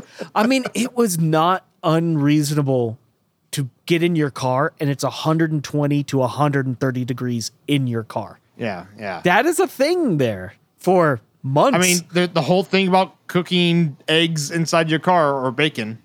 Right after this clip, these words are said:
Speaker 1: is a thing. There were, oh, I need to find out if it, this is real or not, but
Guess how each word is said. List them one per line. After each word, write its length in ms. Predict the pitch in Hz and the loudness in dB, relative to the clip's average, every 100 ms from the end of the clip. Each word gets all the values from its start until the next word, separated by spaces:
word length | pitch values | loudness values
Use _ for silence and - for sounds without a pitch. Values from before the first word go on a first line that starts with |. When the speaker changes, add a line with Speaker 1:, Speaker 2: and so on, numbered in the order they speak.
| _ | _
Speaker 1:
is 160 | 117 117 | -14 -12
a 40 | |
thing. 300 | 123 156 127 - _ - - 220 | -6 -6 -6 -10 _ -20 -16 -4
There 120 | 233 | 0
were, 120 | 285 269 - | 0 -2 0
oh, 420 | 233 226 165 - _ _ - | 0 2 -2 -8 _ _ -2
I 80 | 175 | -2
need 160 | 202 277 | 0 -2
to 80 | |
find 420 | 202 - 175 180 160 | -2 0 2 2 2
out 240 | 156 151 | 2 2
if 100 | 143 | -2
it, 80 | 135 | -4
this 220 | 139 120 | -6 -10
is 140 | 110 | -10
real 200 | 110 117 | -6 -4
or 40 | 110 | -4
not, 300 | 98 87 - _ | -8 -12 -16 _
but 440 | 143 120 104 - | -2 -2 -4 -12